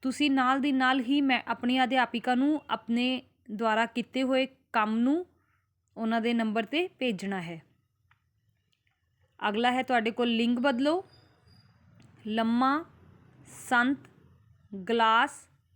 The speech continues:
ਉਸਤਾਦ, ਪੰਸਾਰੀ, ਟੋਪ, ਦਰਬਾਰੀ ਅਤੇ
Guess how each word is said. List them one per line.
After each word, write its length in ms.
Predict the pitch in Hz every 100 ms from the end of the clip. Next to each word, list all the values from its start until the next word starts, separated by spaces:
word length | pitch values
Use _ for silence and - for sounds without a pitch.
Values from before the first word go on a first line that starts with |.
| _ -
ਉਸਤਾਦ, 720 | 208 - _ 214 208 226 254 - _ _ _ _ _ -
ਪੰਸਾਰੀ, 840 | 220 220 - 226 202 208 277 349 - _ _ _ _ _ _ -
ਟੋਪ, 400 | 226 226 262 311 _ _ _ _ _
ਦਰਬਾਰੀ 920 | 185 175 226 208 180 202 196 226 302 359 _ _ _ -
ਅਤੇ 300 | 208 302